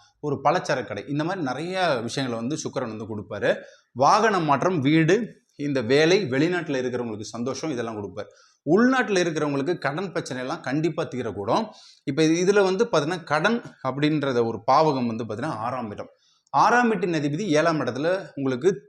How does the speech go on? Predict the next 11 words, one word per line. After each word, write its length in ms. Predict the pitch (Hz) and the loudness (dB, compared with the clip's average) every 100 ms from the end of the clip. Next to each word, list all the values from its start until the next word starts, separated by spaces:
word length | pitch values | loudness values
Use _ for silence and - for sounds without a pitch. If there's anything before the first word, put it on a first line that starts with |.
| 226 | -2
திக்பலம் 380 | 196 269 240 | 2 4 4
பெறுகிறார் 380 | 160 131 113 107 117 | 2 2 0 0 0
சனி. 160 | 123 135 - _ _ _ _ | -2 -4 -16 _ _ _ _
இப்ப 120 | 135 | -2
இந்த 220 | 151 170 190 | 0 2 2
மாசத்தை 400 | 190 202 196 190 | 2 0 0 0
பொறுத்த 200 | 151 127 | 0 -2
வரைக்கும் 240 | 135 175 156 | -4 -4 -2
ஏழில் 360 | 143 160 156 | -2 0 -2
சனி 160 | 127 135 | -2 -2
இருக்கக்குள்ள 480 | 117 98 98 101 160 | -2 -4 -6 0 0